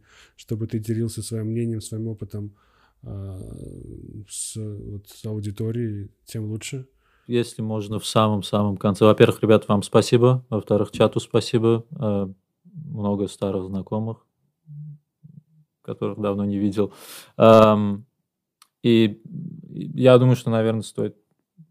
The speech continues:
Speaker 2: отдельно отметить тот факт, что несмотря на то, что у нас сейчас очень, э, ч-, ч-, чрезвычайные, э, времена, э, давайте быть дружными, э, не ругаться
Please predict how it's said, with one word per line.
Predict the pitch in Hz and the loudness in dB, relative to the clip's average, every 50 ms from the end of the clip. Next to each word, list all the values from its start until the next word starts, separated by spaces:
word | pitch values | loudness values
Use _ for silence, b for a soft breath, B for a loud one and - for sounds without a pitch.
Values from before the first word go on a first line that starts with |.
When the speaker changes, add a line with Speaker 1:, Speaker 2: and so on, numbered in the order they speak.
| 165 147 147 - - - | -18 -16 -16 -16 -14 -8
Speaker 2:
отдельно | - 110 107 104 101 110 107 104 104 101 101 | -6 -6 -6 -4 0 0 0 2 0 -4 -6
отметить | 95 - - 104 101 - - _ | -8 -8 -10 -10 -10 -10 -14 _
тот | _ - 113 - | _ -20 -20 -14
факт, | _ - 107 98 | _ -12 -12 -12
что | - _ - 110 - - - | -14 _ -16 -16 -16 -16 -18
несмотря | 110 110 - _ 110 110 - - 110 | -18 -20 -18 _ -18 -18 -12 -10 -10
на | 107 104 | -10 -10
то, | - - 107 | -10 -12 -14
что | - _ - | -14 _ -14
у | 104 | -14
нас | 101 107 104 | -14 -14 -18
сейчас | - _ - - 110 107 - - _ _ _ _ _ | -20 _ -18 -14 -14 -14 -14 -16 _ _ _ _ _
очень, | _ 110 98 - - 104 101 _ _ _ _ _ _ _ _ _ _ _ | _ -18 -18 -14 -16 -16 -16 _ _ _ _ _ _ _ _ _ _ _
э, | - 110 107 107 101 101 _ _ _ _ _ _ _ _ _ _ | -10 -8 -8 -10 -12 -14 _ _ _ _ _ _ _ _ _ _
ч-, | - - _ | -20 -20 _
ч-, | _ _ - _ _ | _ _ -20 _ _
чрезвычайные, | _ - - 113 104 107 110 110 110 104 - - 113 110 107 107 104 101 101 98 101 _ _ _ _ _ _ _ _ _ _ _ _ _ | _ -14 -12 -12 -12 -12 -12 -12 -12 -12 -6 -2 -2 -2 -2 -2 -6 -8 -10 -10 -12 _ _ _ _ _ _ _ _ _ _ _ _ _
э, | 123 117 117 113 113 - - - - | -14 -12 -12 -12 -12 -12 -12 -14 -16
времена, | 151 - 107 107 110 107 107 107 110 113 117 131 147 151 - _ _ _ _ _ _ _ _ _ _ _ _ _ _ _ _ _ _ _ _ _ _ _ _ _ _ _ _ _ _ | -16 -12 -8 -6 -4 -4 -4 -4 -2 -2 -2 -2 -4 -4 -8 _ _ _ _ _ _ _ _ _ _ _ _ _ _ _ _ _ _ _ _ _ _ _ _ _ _ _ _ _ _
э, | - 120 120 117 | 2 2 4 6
давайте | 117 127 127 139 139 135 127 | 8 8 10 10 8 6 6
быть | 120 127 120 | 4 4 6
дружными, | 107 123 123 135 131 135 170 175 165 131 95 B B B B B B B B B _ _ _ - | 6 8 8 8 8 8 8 8 8 6 6 B B B B B B B B B _ _ _ -10
э, | - 117 113 107 | -4 -2 -2 0
не | 104 107 110 113 | 0 0 2 2
ругаться | 113 110 101 117 117 120 - - - 156 135 - | 2 2 4 4 4 4 2 2 0 0 0 0